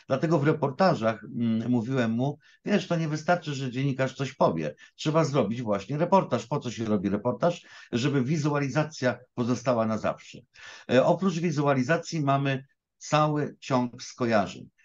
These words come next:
e, e, które budujemy przy okazji danej wizualizacji. Czyli robimy wizualizację, ale potem muszą być skojarzenia. Czyli nie można liczyć na to, że ludzie sami skojarzą to, co wizualizujemy,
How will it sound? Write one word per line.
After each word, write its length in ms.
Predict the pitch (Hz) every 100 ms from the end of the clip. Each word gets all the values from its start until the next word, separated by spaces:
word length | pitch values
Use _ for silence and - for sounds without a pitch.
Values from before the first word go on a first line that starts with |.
| _ _ -
e, 60 | 104 101 95
e, 200 | 101 95
które 240 | 87 120 104
budujemy 540 | 110 107 107 123 160
przy 180 | - 123
okazji 440 | 113 131 123 127
danej 220 | 110 113
wizualizacji. 800 | 101 107 107 101 85 73 - - - - -
Czyli 160 | - 120
robimy 360 | 120 151 175
wizualizację, 680 | 151 139 147 147 147 175 175
ale 120 | 160
potem 200 | 156 156
muszą 260 | 151 135 139
być 140 | 131
skojarzenia. 520 | - 131 127 120 98 95
Czyli 380 | 127 139 - _ _ - -
nie 180 | 127 135
można 440 | 143 208 180 175
liczyć 560 | 143 175 175 151 - 113
na 180 | 117 110
to, 380 | - 143 196 - _ _ -
że 180 | 131
ludzie 300 | 156 156 147
sami 420 | 147 - 208 190 143
skojarzą 840 | - 139 131 117 104 117 143 170 _ -
to, 140 | 190
co 200 | 185 160
wizualizujemy, 1000 | 143 123 127 120 101 107 98 98 139 180